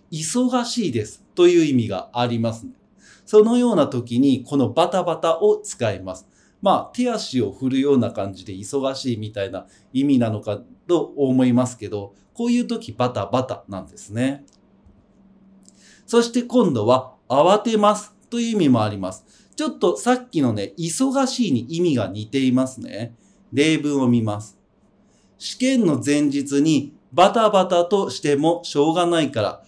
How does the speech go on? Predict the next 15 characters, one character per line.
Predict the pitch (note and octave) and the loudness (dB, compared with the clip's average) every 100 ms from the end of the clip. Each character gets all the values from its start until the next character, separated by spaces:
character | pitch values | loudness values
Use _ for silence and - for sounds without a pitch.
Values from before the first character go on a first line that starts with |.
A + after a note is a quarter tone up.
| _ | _
し | - - D3 C3 | -14 -10 -10 -12
っ | - | 0
か | G#3+ | 4
り | G3 A2+ | 4 0
寝 | G2+ | -2
ま | A#2 C#3+ | 0 0
し | D3 | 2
ょ | B2 E2+ | 0 -2
う。 | - _ _ _ | -10 _ _ _
試 | - - | -16 -8
験 | - G3+ G#3 E3 | 0 2 4 2
の | C3 A#2 | 0 2
前 | C#3+ | 2
日 | D3 C3+ C3+ C3+ C#3 | 2 -2 -6 -2 0
に | D#3+ E3+ | 0 -2